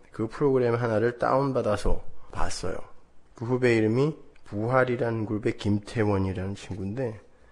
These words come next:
제가 한국에서 마지막 그 제 콘서트를 할 때 그 희야라는 노래를 작곡한 양홍섭이라는 친구와 둘이 끝까지 그 자리를 지켜주고 마지막 뒤풀이 자리에서도 끝까지 자리를 지켜줬던 그런 아주 성실한 후배입니다.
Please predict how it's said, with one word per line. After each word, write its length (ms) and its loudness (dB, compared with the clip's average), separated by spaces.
제가 180 2
한국에서 380 4
마지막 720 2
그 380 -4
제 140 -6
콘서트를 640 0
할 220 0
때 240 -2
그 140 -6
희야라는 640 2
노래를 240 -2
작곡한 580 -4
양홍섭이라는 800 2
친구와 440 0
둘이 520 -4
끝까지 640 0
그 120 -4
자리를 600 0
지켜주고 920 -2
마지막 540 2
뒤풀이 440 -6
자리에서도 800 -4
끝까지 480 -6
자리를 440 -2
지켜줬던 640 -8
그런 420 4
아주 320 -6
성실한 720 4
후배입니다. 640 0